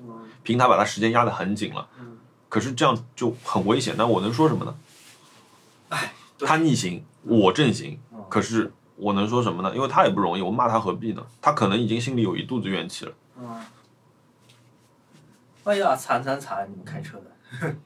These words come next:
Speaker 1: <laughs>
Speaker 2: 哎，你知道吗？我突然想到，我就是，你上次，上期我们不是有聊过，就如果突然我要送你一个礼物，送你一个什么吗？
Speaker 1: 嗯。
Speaker 2: 我现在想好送你一个非常好的礼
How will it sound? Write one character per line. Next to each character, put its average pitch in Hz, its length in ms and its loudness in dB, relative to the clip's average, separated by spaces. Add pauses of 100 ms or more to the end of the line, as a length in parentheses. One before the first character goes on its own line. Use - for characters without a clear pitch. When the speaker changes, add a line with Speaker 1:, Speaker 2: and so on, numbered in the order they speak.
(160)
Speaker 1:
<laughs> - 300 -12
Speaker 2:
哎， 151 100 4
你 117 80 4
知 107 80 2
道 135 100 8
吗？ 117 120 4
我 95 120 2
突 151 140 -2
然 143 100 4
想 98 160 -2
到， 98 100 2
我 95 120 0
就 101 100 -8
是， 95 240 -6 (180)
你 101 100 -4
上 143 180 4
次， 120 180 -2
上 151 280 4
期 120 100 -2
我 120 80 0
们 87 80 -4
不 - 60 -16
是 - 100 -4
有 110 60 4
聊 87 240 2
过， 107 120 0
就 107 120 0
如 101 180 -8
果 98 100 -4
突 156 200 2
然 117 80 6
我 87 80 -2
要 101 60 -4
送 117 200 -6
你 90 40 -6
一 85 60 -6
个 95 80 -4
礼 104 120 -2
物， 101 120 -8
送 110 220 -6
你 87 40 -8
一 - 80 -8
个 98 60 -6
什 80 140 -10
么 73 100 -10
吗？ 80 200 -6 (160)
Speaker 1:
嗯。 117 240 -10
Speaker 2:
我 104 40 -18
现 123 120 -6
在 113 60 -4
想 98 220 0
好 95 140 -2
送 - 160 -12
你 90 60 -8
一 - 20 -10
个 85 60 -10
非 - 120 -14
常 101 120 -4
好 - 140 -10
的 - 80 -12
礼 - 80 -14